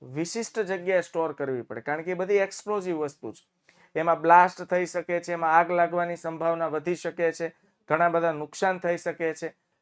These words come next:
તો આવી બધી વસ્તુને સ્ટોર કરવા માટે વિશિષ્ટ વખારની જરૂર પડે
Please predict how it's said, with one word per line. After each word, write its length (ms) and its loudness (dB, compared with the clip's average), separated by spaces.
તો 60 2
આવી 440 6
બધી 300 0
વસ્તુને 500 -4
સ્ટોર 320 0
કરવા 320 2
માટે 380 0
વિશિષ્ટ 680 -6
વખારની 600 -2
જરૂર 320 -6
પડે 440 -6